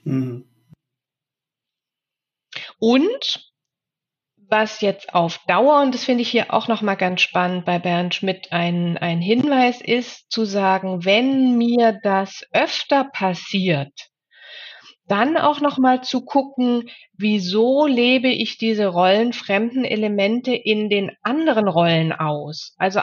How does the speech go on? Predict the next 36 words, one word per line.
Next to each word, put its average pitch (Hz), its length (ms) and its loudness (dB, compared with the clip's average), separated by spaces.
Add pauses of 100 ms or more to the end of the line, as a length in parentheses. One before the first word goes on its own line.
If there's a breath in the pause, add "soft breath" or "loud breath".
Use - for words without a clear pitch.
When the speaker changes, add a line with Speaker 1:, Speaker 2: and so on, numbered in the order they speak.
Speaker 2:
auch 233 180 0
noch 262 120 2
mal 240 200 2
zu 233 140 -6
gucken, 233 400 -4 (280 loud breath)
kann 247 380 0
ich 226 260 -2
die 214 340 -4
in 214 240 0
der 190 120 4
dazugehörigen 196 920 0
Rolle 160 360 0
nicht 196 320 -4
ausleben? 160 580 -4
Was 196 220 -4
pa-, 233 220 0
warum? 208 560 2 (260)
Was 208 280 -2
passiert 302 480 -4
da 254 260 4
oder 220 140 2
was 202 180 -4
ist - 220 -10
denn 208 160 -2
da, 190 280 2 (440 loud breath)
ähm, 196 640 2
nicht 240 380 2
stimmig, 233 600 2
warum 196 340 0
das 185 140 -4
in 170 160 -4
der 160 140 -2
Rolle 277 340 4
nicht 160 240 -2
geklärt 139 540 -10
ist? - 380 -16